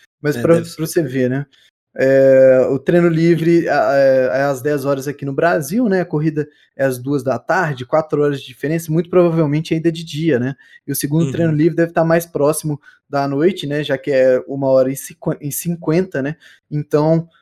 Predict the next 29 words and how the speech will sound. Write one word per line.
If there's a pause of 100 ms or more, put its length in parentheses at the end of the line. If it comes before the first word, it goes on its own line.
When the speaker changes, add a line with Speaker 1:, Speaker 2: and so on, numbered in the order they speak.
(220)
Speaker 1:
é,
o
treino
livre
de
sábado
também
seria
na
parte
do
dia. (260)
Então
é
muito
difícil,
né?
Porque
o
piloto
tem
que
pegar
a
manha
do
carro
numa
pista,